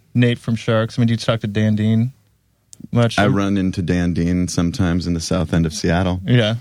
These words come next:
Speaker 2: Yeah.
Speaker 1: <laughs> I mean, the, you know,
Speaker 2: It's weird. He's got a beard and stuff.
Speaker 1: Yeah. <laughs> Well, you have a beard now too.
Speaker 2: Yeah, but Dan Dean with a beard.
Speaker 1: <laughs>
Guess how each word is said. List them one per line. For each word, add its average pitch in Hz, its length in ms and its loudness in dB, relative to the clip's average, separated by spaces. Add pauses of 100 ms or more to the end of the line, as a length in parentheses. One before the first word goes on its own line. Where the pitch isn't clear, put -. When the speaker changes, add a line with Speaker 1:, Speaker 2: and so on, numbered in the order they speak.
(240)
Speaker 2:
Yeah. 185 280 2
Speaker 1:
<laughs> - 1040 -12
I 156 60 4
mean, 156 140 6
the, 151 100 2 (140)
you 156 100 4
know, 135 80 4
Speaker 2:
It's 127 140 -2
weird. 80 280 0
He's 87 140 -6
got - 140 -2
a - 40 -2
beard - 360 -6
and - 100 -4
stuff. - 220 -8 (100)
Speaker 1:
Yeah. - 800 -4
<laughs> - 600 -2 (680)
Well, - 160 -4
you 139 80 -2
have 139 80 0
a 151 80 2
beard 107 240 -2
now 104 80 -4
too. 139 280 -10 (520)
Speaker 2:
Yeah, 85 100 2
but - 200 -6
Dan 82 260 0
Dean 92 300 2
with 76 120 0
a 80 40 -4
beard. 160 500 2
Speaker 1:
<laughs> - 1500 0